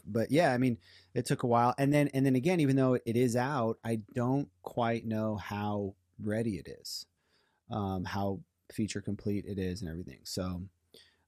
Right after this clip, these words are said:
um, that's, that's an interesting, you know, and then you've got all these other, um, you know, um, e-,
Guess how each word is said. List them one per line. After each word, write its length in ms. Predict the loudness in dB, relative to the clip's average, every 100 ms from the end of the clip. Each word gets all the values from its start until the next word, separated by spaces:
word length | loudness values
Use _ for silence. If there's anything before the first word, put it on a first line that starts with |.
| -8
um, 480 | -4 -2 -4 -6 -10 _ _ _ _ _ _ -8
that's, 220 | -6 -4
that's 200 | -4 -2
an 100 | -2
interesting, 640 | -2 -4 -10 -6 -6 -6 -8 _ -8
you 100 | -6
know, 300 | -6 -8 -8 0
and 100 | 4
then 120 | 4
you've 160 | 4
got 280 | 2 2 2
all 100 | 2
these 180 | 0 0
other, 460 | 0 0 -2 -4 -10 _ -6
um, 460 | -6 -4 -6 -10 -8
you 100 | -4
know, 280 | -4 -4 -8 _ -14
um, 420 | -10 -10 -10 -12 -14 _ _ _ -20 _
e-, 140 | -2